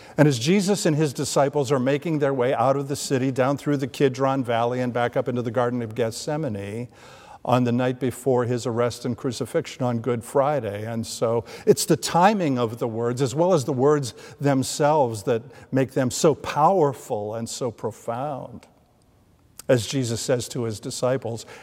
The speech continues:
"As the Father loved me, so I've loved you." And then he says, "Abide in or live in my love." And then he says,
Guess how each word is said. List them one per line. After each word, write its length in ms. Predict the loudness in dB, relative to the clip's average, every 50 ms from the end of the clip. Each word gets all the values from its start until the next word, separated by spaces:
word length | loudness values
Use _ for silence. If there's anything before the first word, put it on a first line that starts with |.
| -10 -4
"As 200 | 0 0 0 0
the 80 | -2 -4
Father 680 | -4 0 0 0 2 0 -2 -2 -2 -4 -4 -4 -4
loved 400 | -6 -4 -4 -4 -4 -4 -4 -4
me, 560 | -4 -4 -4 -4 -4 -6 -6 -8 -8 -10 -12 -14 _ _ _ _ _ _ _ _ _ _ _ _ _ _ _ _ _ _ _ -6
so 260 | 0 2 2 4 4
I've 200 | 2 0 0 -2
loved 360 | -2 -4 -4 -4 -6 -8 -10
you." 420 | -10 -8 -8 -8 -10 -12 -14 -18 -20 _ _ _ _ _ _ _ _ _ _ _ _ _ _ _ _ _ _ _ _ _ _ _ _ -8 -2
And 100 | 0 2
then 120 | 2 2 2
he 120 | 0 -2
says, 360 | -2 0 0 0 0 -2 -8 -14 -20 -20 -20 -20 _ -4
"Abide 560 | -2 -2 0 0 0 0 0 0 -2 -2 -4
in 320 | -4 -4 -4 -4 -6 -8 -8
or 300 | -6 -2 0 0 0 0
live 720 | 0 0 2 2 2 2 0 -2 -4 -8 -14 -18 -20 -20 _ -16 -8
in 260 | -4 -2 -2 0 0
my 220 | 0 0 0 0 0
love." 640 | -2 -2 -2 -2 -2 -2 -4 -6 -8 -12 -16 -20 -20 _ _ _ _ _ _ _ _ _ _ _ _ _ _ _ _ _ _ _ _ _ _ -20 -8 2 4
And 140 | 6 6
then 60 | 6 6
he 60 | 2
says, 360 | 0 2 0 0 0 0 -4